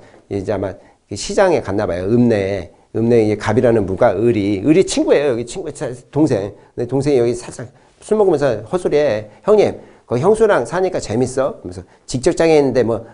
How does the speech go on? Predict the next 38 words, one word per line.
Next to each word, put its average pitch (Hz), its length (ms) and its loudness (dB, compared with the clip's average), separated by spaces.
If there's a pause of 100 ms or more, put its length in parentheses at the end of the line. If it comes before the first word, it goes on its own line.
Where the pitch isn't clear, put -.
성관계는 180 540 0
잘하고?" 139 380 0
뭐 175 100 6
이런 190 120 8
식으로 139 260 -2
괜히. 123 340 -8
그래서 117 200 -6
이분이 120 360 -4
별로 113 200 -10
기분 120 200 -8
나빴거든. 90 600 -14 (320)
그래서 90 160 -18 (180)
"아유, 101 160 -6
뭐 101 140 -8
그런 120 220 -4
얘기를 123 260 -2
해." 135 40 0
했더니 113 240 -4
"아니, 165 300 -2
뭐." 233 140 2
근데 139 300 2 (260)
이 147 100 0
부인이 202 360 2
왔었어요. 98 500 -4
그 95 160 -10
시장통에. 92 680 -10 (600)
부인이 139 280 2
와서 135 440 -2 (260)
"아빠." 170 420 0
그래서 117 240 -6
"응, 139 120 -4
가자고." 147 380 -2
했는데 156 440 2
여기가 143 400 2 (140)
이 143 80 -2
형수한테도 208 640 -2
개소리를 107 420 -2
떨었어요. 90 380 -6